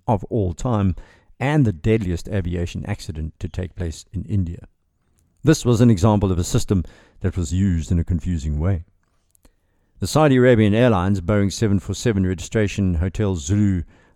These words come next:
Alpha India Hotel was flying the first leg of a scheduled international Delhi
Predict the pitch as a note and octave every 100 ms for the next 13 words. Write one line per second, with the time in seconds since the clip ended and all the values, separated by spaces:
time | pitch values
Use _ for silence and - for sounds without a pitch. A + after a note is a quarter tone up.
0 | - F2+ G2 F2 - G2+ F2+ D#2+ E2 -
1 | C#3+ A2+ F#2 - - - F#2 - C#3+ C#3+
2 | B2+ F#2 - E3 G3+ F#2+ E2+ F#2 E2+ -
3 | G#2+ G#2+ F#2 G#2+ F2+ G2 G2 - F2+ G#2+
4 | G#2+ A#2+